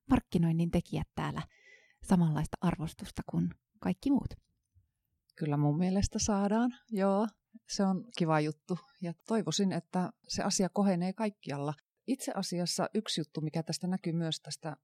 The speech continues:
Speaker 2: tutkimuksesta, niin voi sanoa näin, että vastaajista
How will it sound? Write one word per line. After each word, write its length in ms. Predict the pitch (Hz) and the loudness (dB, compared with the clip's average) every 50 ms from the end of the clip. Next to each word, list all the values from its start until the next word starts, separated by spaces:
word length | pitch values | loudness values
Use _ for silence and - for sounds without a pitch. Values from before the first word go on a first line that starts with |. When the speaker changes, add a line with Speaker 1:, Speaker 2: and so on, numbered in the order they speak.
| _ | _
Speaker 2:
tutkimuksesta, 760 | - 180 - - - 160 151 143 - - 147 143 - - 160 156 | -10 -10 -8 -8 -8 -8 -8 -8 -8 -10 -10 -10 -10 -8 -6 -6
niin 240 | 156 151 147 - - - 151 | -4 -4 -6 -8 -10 -8 -4
voi 120 | 180 180 165 | -2 -2 0
sanoa 220 | 165 175 165 160 | 0 -2 -2 -2
näin, 180 | 165 170 165 160 | -2 -2 -4 -4
että 200 | 160 - 165 - _ 170 | -4 -6 -8 -10 _ -6
vastaajista 680 | 170 160 - - - 151 143 143 143 - - - - | -6 -6 -6 -4 -4 -2 -2 -2 -2 -4 -4 -6 -6